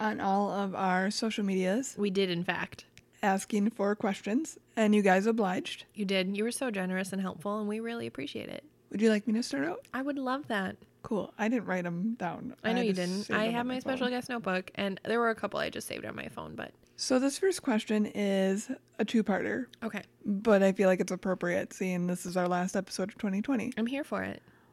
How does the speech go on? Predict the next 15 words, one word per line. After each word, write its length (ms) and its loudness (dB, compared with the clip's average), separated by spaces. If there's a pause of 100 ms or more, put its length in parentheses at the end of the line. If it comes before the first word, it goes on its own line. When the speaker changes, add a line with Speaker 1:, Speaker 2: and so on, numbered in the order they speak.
(120)
Speaker 1:
What 220 6
are 40 6
your 180 4
long-term 640 4
goals 300 4
for 140 0
the 140 6
show, 380 2 (120)
and 200 2
what's 220 2
your 120 2
favorite 340 2
episode? 600 -2 (160)
Why? 580 0
Speaker 2:
Ooh. 240 -14